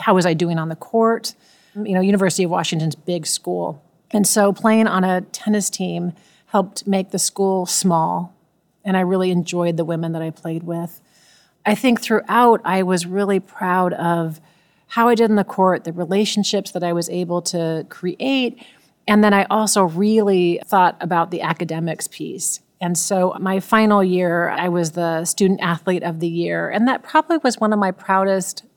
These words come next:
moments, being recognized as a student athlete versus just an athlete, which I think was always really part of how I saw the door opening. Like, tennis was a way in to a great school,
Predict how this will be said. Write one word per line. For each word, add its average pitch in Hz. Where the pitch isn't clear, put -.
moments, 196
being 185
recognized 175
as 175
a 180
student 170
athlete 147
versus 175
just 180
an 175
athlete, 165
which 185
I 180
think 196
was 170
always 180
really 180
part 170
of 165
how 160
I 160
saw 160
the 175
door 180
opening. 208
Like, 170
tennis 190
was 165
a 170
way 156
in 233
to -
a 175
great 180
school, 196